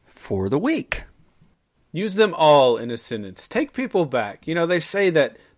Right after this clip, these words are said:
Speaker 2: trends start to repeat themselves,
Speaker 1: Mm-hmm.
Speaker 2: and the nineties stuff has been very popular lately.
Speaker 1: Mm-hmm. Mm-hmm. Mm-hmm.
Speaker 2: Like, a lot of my kids at school have on Rugrats
Speaker 1: Yeah.
Speaker 2: shirts
Speaker 1: Doug.
Speaker 2: and all, yeah, all that stuff. Hey Arnold.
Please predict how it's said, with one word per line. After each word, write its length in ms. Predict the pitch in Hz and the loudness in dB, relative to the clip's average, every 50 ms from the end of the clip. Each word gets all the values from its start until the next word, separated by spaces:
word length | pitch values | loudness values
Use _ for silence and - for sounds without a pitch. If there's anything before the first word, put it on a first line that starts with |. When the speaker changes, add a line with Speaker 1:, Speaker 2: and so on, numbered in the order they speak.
| _ - | _ -14
Speaker 2:
trends 460 | - - 160 160 156 151 151 143 - | -4 0 2 2 2 2 0 -4 -6
start 320 | - - 143 131 120 - - | -4 0 0 0 0 0 -2
to 140 | 120 113 | -4 -4
repeat 380 | 107 120 117 - - 131 123 - | -4 -8 -12 -10 -10 -10 -8 -6
themselves, 600 | - 143 156 151 - - 156 151 151 - - 160 | -6 -6 -6 -6 -4 -2 0 0 2 2 0 0
Speaker 1:
Mm-hmm. 80 | 143 135 | -2 -6
Speaker 2:
and 120 | 131 131 | -8 -8
the 40 | 127 | -8
nineties 480 | 120 120 123 131 139 151 156 160 165 - | -6 -4 -4 -4 -4 -4 -6 -8 -8 -8
stuff 260 | - - 190 202 - | -4 -4 -4 -4 -4
has 140 | 175 139 135 | -8 -10 -10
been 160 | 139 127 127 | -10 -12 -8
very 200 | - 135 170 156 | -6 -6 -6 -6
popular 560 | - - 120 117 127 - - 156 156 160 165 | -6 -8 -8 -8 -8 -8 -10 -8 -6 -6 -6
lately. 380 | 165 165 - - - 190 185 180 _ _ - | -4 -6 -6 -6 -10 -12 -14 -16 _ _ -6
Speaker 1:
Mm-hmm. 240 | 98 95 131 170 202 - _ _ _ _ _ _ - | -2 0 0 0 0 -2 _ _ _ _ _ _ -8
Mm-hmm. 380 | 87 127 160 196 - _ - - | -6 -4 -4 -4 -6 _ -12 -10
Mm-hmm. 160 | 85 110 127 160 - _ _ _ _ - | -8 -6 -6 -8 -10 _ _ _ _ -12
Speaker 2:
Like, 240 | 127 120 120 - 127 | -10 -10 -8 -6 -2
a 40 | |
lot 180 | 123 131 143 151 | 0 2 2 2
of 100 | 151 131 | 2 -2
my 80 | 139 139 | -4 -8
kids 300 | - - 143 135 123 135 | -6 -6 -6 -6 -8 -10
at 80 | - - | -10 -10
school 340 | - - - 131 135 135 | -10 -8 -6 -4 -2 -2
have 240 | 135 135 131 131 127 | -2 -2 -4 -4 -4
on 220 | 135 131 131 123 117 | -6 -8 -8 -6 -4
Rugrats 720 | 127 143 143 143 151 151 151 151 - - - - - - | -4 -4 -2 0 0 0 0 0 -2 -6 -10 -12 -12 -2
Speaker 1:
Yeah. 280 | - 123 190 262 277 233 - _ _ _ _ _ _ _ | 2 4 4 4 4 0 -4 _ _ _ _ _ _ _
Speaker 2:
shirts 360 | - - - - 156 156 185 214 | -12 -8 0 2 2 2 2 2
Speaker 1:
Doug. 240 | 202 104 117 131 160 | 2 2 2 0 0
Speaker 2:
and 240 | 117 110 101 98 - _ _ _ _ _ _ _ _ _ _ _ _ _ _ _ _ _ _ _ _ _ - | -4 -8 -10 -14 -18 _ _ _ _ _ _ _ _ _ _ _ _ _ _ _ _ _ _ _ _ _ -6
all, 200 | 131 165 226 226 | -4 -4 -2 -2
yeah, 180 | 226 277 - | -2 -2 0
all 180 | 170 180 233 247 | 0 0 0 -2
that 180 | 160 127 117 - | -2 -6 -6 -8
stuff. 320 | - - 127 117 110 - | -10 -10 -8 -10 -10 -8
Hey 180 | - - 156 160 | -4 -2 -2 0
Arnold. 480 | 165 165 170 180 180 190 196 202 - | 0 -2 -2 -4 -6 -8 -10 -14 -18